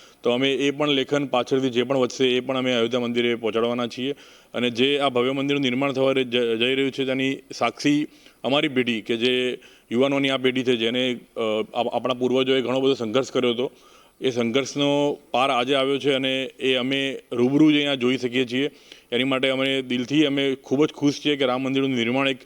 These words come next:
સારી રીતે અને અમારી પેઢી સાક્ષી બની છે એમાં જોવા મળ્યું છે.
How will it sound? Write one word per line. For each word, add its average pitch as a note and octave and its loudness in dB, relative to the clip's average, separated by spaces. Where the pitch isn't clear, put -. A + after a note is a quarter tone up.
સારી B2+ 2
રીતે D3 2
અને C#3+ 2
અમારી C3+ 2
પેઢી C3+ -2
સાક્ષી A#2+ 0
બની C3+ 0
છે B2+ 0
એમાં B2 -2
જોવા A2+ 0
મળ્યું G2+ -2
છે. F#2 -14